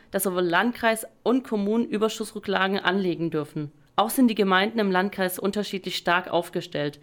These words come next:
weswegen eine einfache Senkung für alle nicht gerecht wäre. Daher hat Reuter den Vorschlag gemacht, die Überschussrücklage in das Verhältnis zum Haushalt zu setzen.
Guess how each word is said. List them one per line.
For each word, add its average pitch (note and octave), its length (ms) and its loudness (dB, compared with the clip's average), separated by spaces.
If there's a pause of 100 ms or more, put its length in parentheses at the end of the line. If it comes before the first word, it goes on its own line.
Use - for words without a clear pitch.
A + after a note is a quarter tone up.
(240)
weswegen G3 320 0
eine F3+ 200 2
einfache G3+ 360 0
Senkung G3+ 340 2
für - 160 -2
alle F#3 160 2
nicht F#3+ 240 -2
gerecht D#3+ 400 -2
wäre. C#3+ 320 -4 (180)
Daher A#3 300 4
hat A#3+ 240 0
Reuter G#3 220 0
den F#3 120 0
Vorschlag A3 380 2
gemacht, G3 420 0 (120)
die D#4 100 -2
Überschussrücklage A#3+ 800 2
in G#3 120 0
das G#3 160 2
Verhältnis G3 440 -2
zum G3+ 180 -2
Haushalt F3 380 0
zu - 100 -14
setzen. - 460 -4